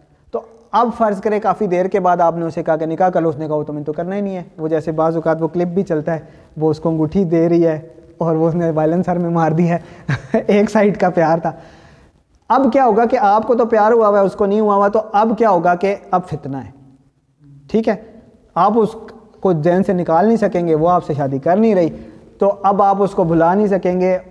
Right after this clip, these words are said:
और वो शरई आपका ताल्लुक़ हो नहीं सकता और शैतान अपने काम करेगा। ठीक है, तो खैर बात ये हो रही थी कि इसी तरह लड़की को भी ये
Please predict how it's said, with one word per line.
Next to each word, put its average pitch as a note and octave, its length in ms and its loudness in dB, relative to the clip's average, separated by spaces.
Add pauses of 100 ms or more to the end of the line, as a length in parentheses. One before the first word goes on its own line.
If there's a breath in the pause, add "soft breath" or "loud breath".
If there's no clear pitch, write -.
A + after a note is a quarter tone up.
(180)
और F3 540 0 (400)
वो F3 240 2
शरई G3+ 540 2
आपका F3 280 0
ताल्लुक़ E3+ 320 -2
हो F3 180 2
नहीं G#3 140 2
सकता F3 300 -2
और E3 80 2
शैतान D3+ 340 -4
अपने D3+ 300 -4 (360)
काम C#3+ 200 -2
करेगा। D#3 420 0 (380)
ठीक G3+ 160 0
है, - 360 -4 (160)
तो A#3+ 120 4
खैर G3+ 400 0
बात F3+ 280 2
ये A3 60 4
हो G3+ 60 4
रही F#3 120 2
थी A3+ 140 0
कि A3+ 100 0
इसी A3 220 0
तरह G#3+ 140 2
लड़की G3 360 2
को G3 120 2
भी F3 140 -2
ये F3 340 -2